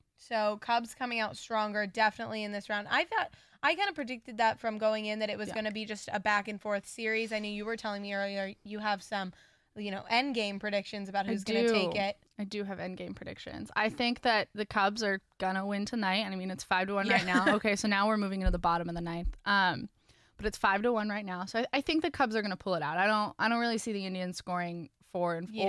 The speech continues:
Speaker 2: or, and
Speaker 1: I
Speaker 2: or
Speaker 1: don't
Speaker 2: five
Speaker 1: either.
Speaker 2: runs in the bottom of the ninth.
Speaker 1: I
Speaker 2: Um,
Speaker 1: agree.
Speaker 2: but I think they're gonna go back to Chicago,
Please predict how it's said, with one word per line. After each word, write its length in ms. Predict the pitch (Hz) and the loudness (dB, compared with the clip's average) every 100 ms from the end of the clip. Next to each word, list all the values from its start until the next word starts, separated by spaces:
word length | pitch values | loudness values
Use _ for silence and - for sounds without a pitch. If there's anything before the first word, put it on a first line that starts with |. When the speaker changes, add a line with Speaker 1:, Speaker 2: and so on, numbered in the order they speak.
| 190 | 2
Speaker 2:
or, 40 | |
and 240 | - 185 | 4 2
Speaker 1:
I 40 | 190 | 2
Speaker 2:
or 40 | |
Speaker 1:
don't 80 | 180 | 0
Speaker 2:
five 240 | 196 175 175 | 2 2 2
Speaker 1:
either. 80 | |
Speaker 2:
runs 280 | 175 170 165 | 0 0 -4
in 120 | - | -4
the 80 | 180 | -2
bottom 280 | 175 160 151 | 0 0 -2
of 60 | 95 | -8
the 60 | |
ninth. 340 | 98 90 - - - | -6 -8 -8 -6 2
Speaker 1:
I 140 | 196 | 4
Speaker 2:
Um, 60 | 175 | 4
Speaker 1:
agree. 260 | 202 254 285 - _ | -2 -8 -10 -18 _
Speaker 2:
but 120 | 233 | 4
I 220 | - 254 | 6 6
think 280 | 311 349 339 | 4 4 2
they're 120 | 330 | 4
gonna 160 | 302 285 | 4 4
go 160 | 233 226 | 4 4
back 220 | 247 262 | 4 2
to 80 | - | -4
Chicago, 720 | - 311 240 214 196 185 180 | -6 -4 2 2 2 2 0